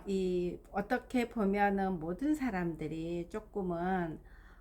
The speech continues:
어, 전략이라고 생각될 수 있지 않나 하는 생각이 들었어요. 일단 첫 번째는 주제 파악의 힘.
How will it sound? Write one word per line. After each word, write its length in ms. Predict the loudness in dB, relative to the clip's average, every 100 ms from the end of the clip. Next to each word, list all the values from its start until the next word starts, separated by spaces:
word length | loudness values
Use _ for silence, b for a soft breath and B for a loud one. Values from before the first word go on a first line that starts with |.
| b
어, 360 | -4 -2 0 -4
전략이라고 1500 | -2 2 4 6 8 6 6 6 4 2 -2 -4 -4 -2 -2
생각될 560 | -2 -2 -4 -6 -4 -4
수 180 | -4 -6
있지 380 | -6 -6 0
않나 380 | 0 2 0 -2
하는 220 | -2 -2
생각이 840 | -4 -4 -2 -2 -2 -10 -8 -10 -10
들었어요. 640 | -4 -4 -2 -6 -4 -6 -10 -18 b b -6
일단 300 | 0 0 0
첫 180 | -4 0
번째는 800 | 0 0 0 0 0 0 -2 -6
주제 440 | -6 0 0 0 -4
파악의 600 | -4 -2 -2 -6 -8 -6
힘. 300 | -2 -2